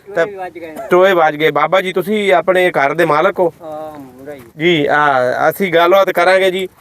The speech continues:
Speaker 1: ਇੱਧਰ, ਆ, ਕੁਛ ਸਾਥੀ ਇੱਥੇ ਖੜੇ ਸੀ, ਤਾਂ ਉਹ ਬੱਚਾ ਦਸਵੀਂ ਪੜ੍ਹ ਰਿਹਾ,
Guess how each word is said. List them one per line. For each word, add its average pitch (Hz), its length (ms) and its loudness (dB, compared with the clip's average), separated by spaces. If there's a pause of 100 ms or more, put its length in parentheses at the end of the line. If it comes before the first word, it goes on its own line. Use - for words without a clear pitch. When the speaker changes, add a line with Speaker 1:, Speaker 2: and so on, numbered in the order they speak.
(220)
Speaker 1:
ਇੱਧਰ, 180 340 0 (880)
ਆ, 160 240 4
ਕੁਛ 185 320 0
ਸਾਥੀ 180 560 0
ਇੱਥੇ 175 500 -2
ਖੜੇ 156 300 0
ਸੀ, 180 220 -2
ਤਾਂ 165 260 2
ਉਹ 170 120 4
ਬੱਚਾ 156 360 0
ਦਸਵੀਂ 165 320 -2
ਪੜ੍ਹ 160 240 0
ਰਿਹਾ, 160 300 4